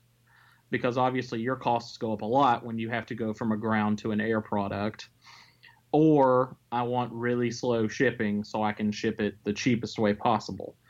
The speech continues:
Right now, what you do is you offer free two-day to Prime members. Obviously, that's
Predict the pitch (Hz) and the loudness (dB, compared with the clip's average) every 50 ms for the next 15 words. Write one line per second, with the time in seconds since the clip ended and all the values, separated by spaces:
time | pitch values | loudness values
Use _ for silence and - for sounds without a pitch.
0 | - - - _ _ _ - 110 127 147 165 156 139 147 156 180 196 196 180 170 | -20 -20 -20 _ _ _ 0 2 2 2 2 0 0 0 2 4 4 4 4 2
1 | 131 147 143 131 131 - 139 127 123 127 123 120 123 120 113 110 110 107 107 107 | 2 0 -2 -2 -2 -4 -6 -6 -4 -2 -2 -2 0 0 0 0 0 0 0 -2
2 | 107 110 107 - - - - - _ _ _ _ _ _ _ _ _ _ _ _ | -2 -4 -6 -10 -14 -16 -18 -20 _ _ _ _ _ _ _ _ _ _ _ _
3 | _ _ _ _ _ - 151 131 127 135 143 151 151 - 165 147 143 - - - | _ _ _ _ _ -6 0 4 6 6 6 4 4 2 0 0 0 -2 -2 0
4 | 151 151 170 175 175 - - 180 170 160 156 147 135 127 127 123 123 123 123 120 | 2 2 2 2 -2 0 2 2 4 4 4 2 2 2 2 0 0 -2 -4 -4
5 | 120 123 - _ _ _ _ _ _ _ _ _ _ _ _ _ _ - - - | -6 -10 -16 _ _ _ _ _ _ _ _ _ _ _ _ _ _ -10 -2 0
6 | 135 123 120 120 120 113 110 110 107 - - - 135 117 113 107 101 101 95 95 | 2 4 4 4 4 4 2 0 -2 -4 -4 0 0 2 2 2 0 -2 -4 -6
7 | 98 98 101 - - - 107 107 104 107 104 - - 107 104 104 104 101 104 - | -8 -10 -10 -12 -10 -8 -6 -4 -4 -6 -6 -6 -4 -4 -4 -2 -4 -6 -6 -8
8 | - - - - - - | -12 -16 -16 -16 -16 -18